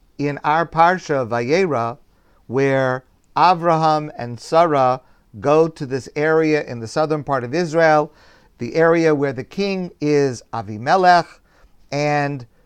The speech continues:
there is this issue where Avimelech takes Sarah. <clears throat>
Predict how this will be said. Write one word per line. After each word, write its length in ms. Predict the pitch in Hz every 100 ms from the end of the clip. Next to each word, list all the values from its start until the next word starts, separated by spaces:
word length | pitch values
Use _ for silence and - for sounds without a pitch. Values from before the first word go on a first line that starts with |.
| _
there 240 | 113 156 151
is 240 | 151 123
this 240 | 120 127 -
issue 540 | 214 226 202 196 175 180 _ _
where 580 | 123 143 139 135 123 117 _ _
Avimelech 720 | 120 117 123 151 175 160 -
takes 300 | - 139 110
Sarah. 560 | - 196 202 208 202
<clears throat> 40 | 196